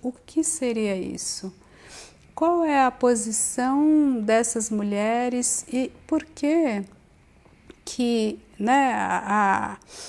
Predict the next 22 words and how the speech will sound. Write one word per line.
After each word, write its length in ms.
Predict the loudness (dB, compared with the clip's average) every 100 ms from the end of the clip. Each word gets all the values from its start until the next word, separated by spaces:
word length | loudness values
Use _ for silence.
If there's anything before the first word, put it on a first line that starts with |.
| -20 -20 _ _ _
a 60 | -2
Antígona 760 | 0 0 0 0 0 -2 -2
vai 240 | 0 0 0
discutir 840 | -2 -6 -4 -6 -2 -2 0 0
também 920 | -2 -4 -4 -4 -4 -2 -2 -2 -4 -10 _
com 220 | -2 0
sua 240 | 0 0 0
irmã 420 | 0 -2 -2 -4
e 100 | -6
com 400 | -6 -6 -4 -6
seus 360 | -4 -2 -2
irmãos? 680 | -2 -4 -4 -6 -8 -12 -14 -18 _ _ _ _ -14
E 60 |
qual 300 | -6 0 2
é 80 | 4
a 40 |
diferença 920 | 2 -2 0 0 2 2 2 2 0 0
desse 360 | 0 -2 -2
lugar, 540 | -4 -4 -4 -4 -4 -4
Antígona 640 | -6 -4 -4 -2 -2 -4
e 40 | -4
Efigênia? 760 | -6 -6 -4 -2 -2 -2 -6